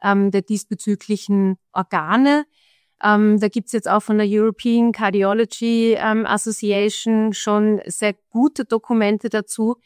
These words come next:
eben, dass sich langfristig das Risiko erhöht, eben für Herzrhythmusstörungen, ähm, aber eben auch dann für kardiovaskuläre Erkrankungen, im schlimmsten Fall eben, äh, auch Herzinfarkt. Ähm, das sind so diese Risikoerhöhungspunkte.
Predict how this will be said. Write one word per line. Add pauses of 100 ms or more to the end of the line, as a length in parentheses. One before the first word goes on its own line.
(380)
eben,
dass
sich
langfristig
das
Risiko
erhöht,
eben
für
Herzrhythmusstörungen, (100)
ähm,
aber
eben
auch
dann
für (320)
kardiovaskuläre
Erkrankungen,
im
schlimmsten
Fall
eben,
äh,
auch
Herzinfarkt. (920)
Ähm, (120)
das
sind
so
diese
Risikoerhöhungspunkte.